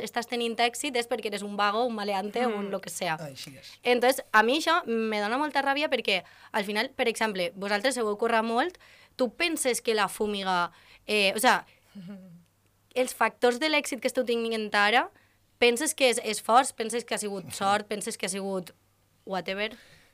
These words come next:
Speaker 3: No diré que per a con-, per aconseguir coses és necessari l'esforç i el sacrifici, però l'èxit, que és del final de lo que estaves
Speaker 1: Mm.
Speaker 3: parlant, si és que nosaltres tenim èxit,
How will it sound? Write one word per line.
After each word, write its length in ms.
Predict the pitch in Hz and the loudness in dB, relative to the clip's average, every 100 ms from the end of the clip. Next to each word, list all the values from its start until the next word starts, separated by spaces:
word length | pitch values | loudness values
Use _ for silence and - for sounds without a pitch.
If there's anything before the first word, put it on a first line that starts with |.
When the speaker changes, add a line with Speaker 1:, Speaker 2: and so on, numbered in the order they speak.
| _ | _
Speaker 3:
No 260 | 175 202 240 | 4 6 8
diré 420 | 262 240 262 - | 8 6 6 2
que 140 | - 196 | 0 2
per 160 | 185 165 | 6 4
a 100 | 156 | 4
con-, 240 | 156 143 - | 0 -2 -4
per 120 | 151 | -4
aconseguir 400 | 139 135 139 165 | -2 -2 -2 -4
coses 440 | 170 175 190 247 - - | -2 -4 0 -2 -4 -2
és 140 | 190 | 0
necessari 680 | 202 180 175 185 175 170 156 165 _ - | 2 0 0 0 0 0 -2 -6 _ -2
l'esforç 480 | 165 156 - 165 156 | 0 0 0 -2 0
i 60 | 143 | -4
el 20 | |
sacrifici, 680 | 139 131 127 127 104 123 - _ 190 185 185 180 180 175 | -4 -8 -10 -8 -8 -8 -14 _ -20 -16 -16 -16 -18 -2
però 460 | 185 170 165 160 156 | 2 4 4 2 -2
l'èxit, 720 | - 160 160 165 165 202 220 - | -4 -2 -2 -4 -4 -2 -4 -2
que 80 | 196 | -2
és 80 | 156 | 0
del 200 | 165 165 | -2 -4
final 280 | 175 170 165 | -4 -4 -2
de 80 | 160 | -2
lo 60 | 160 | -2
que 100 | 165 | -4
estaves 380 | 156 165 165 160 | -4 -4 -4 -4
Speaker 1:
Mm. 40 | |
Speaker 3:
parlant, 360 | 185 175 156 190 | -4 -2 -4 -2
si 120 | - | -4
és 140 | 139 - | -4 -8
que 100 | 139 | -8
nosaltres 400 | 131 135 147 143 | -6 -6 -4 -4
tenim 280 | 120 127 131 | -4 -6 -4
èxit, 400 | 131 - 185 214 | -4 -4 -4 -4